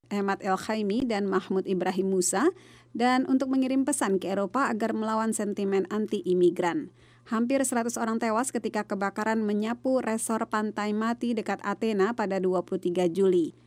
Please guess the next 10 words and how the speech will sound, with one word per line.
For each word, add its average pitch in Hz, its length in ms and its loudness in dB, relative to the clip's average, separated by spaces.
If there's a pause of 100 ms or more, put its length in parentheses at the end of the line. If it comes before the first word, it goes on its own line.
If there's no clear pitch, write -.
(280)
Korban 202 320 0
termasuk 208 400 0
orang-orang 202 400 0
yang 196 160 0
tenggelam 220 400 0
karena 233 320 -2
melarikan 190 400 0
diri 180 320 4
ke 180 80 -4
laut. 165 320 -2